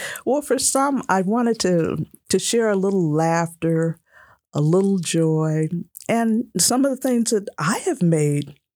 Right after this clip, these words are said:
mistakes in, in taking care of the loved ones, uh, so that people can understand you can't always pull the wool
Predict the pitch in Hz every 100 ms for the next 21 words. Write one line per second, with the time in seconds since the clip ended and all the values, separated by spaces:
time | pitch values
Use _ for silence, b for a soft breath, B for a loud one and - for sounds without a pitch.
0 | - 156 160 - - 156 143 - - -
1 | - _ _ _ 165 156 151 156 151 -
2 | 170 160 151 147 - 160 151 147 139 -
3 | 160 156 151 147 139 151 147 147 147 151
4 | - B B B B B - 175 165 214
5 | 185 190 - 208 208 196 185 190 185 190
6 | - 214 220 214 175 165 165 B B B
7 | - 143 190 220 - 262 240 - 220 233
8 | 240 233 - 233 226 233 226 247 330 302
9 | 196 202 220